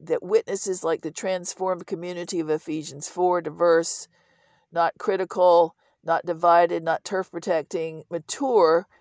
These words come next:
knowing their common doctrine and relationship respect. He said, "It will be like the day, it will be like taking the Lord's Supper."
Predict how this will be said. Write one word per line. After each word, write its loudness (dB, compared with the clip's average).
knowing 0
their 2
common -4
doctrine 0
and -8
relationship -2
respect. 2
He -10
said, 4
"It 6
will 6
be -6
like 4
the 0
day, 2
it 2
will 6
be 0
like 2
taking -2
the -4
Lord's 0
Supper." -4